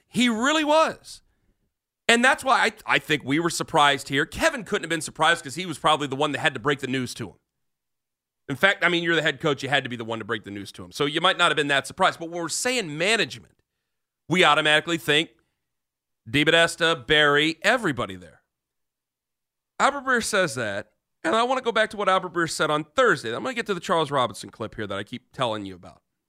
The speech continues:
This is Albert Breer on Afternoon Drive on Thursday,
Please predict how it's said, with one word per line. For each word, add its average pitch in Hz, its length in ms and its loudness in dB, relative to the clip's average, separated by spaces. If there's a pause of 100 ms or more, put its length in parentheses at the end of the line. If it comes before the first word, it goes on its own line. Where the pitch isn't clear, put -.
(680)
This 220 120 -8
is 262 40 0
Albert 262 300 4
Breer 220 200 4
on 208 80 4
Afternoon 190 480 2
Drive 156 300 2
on 160 160 0
Thursday, 269 800 -2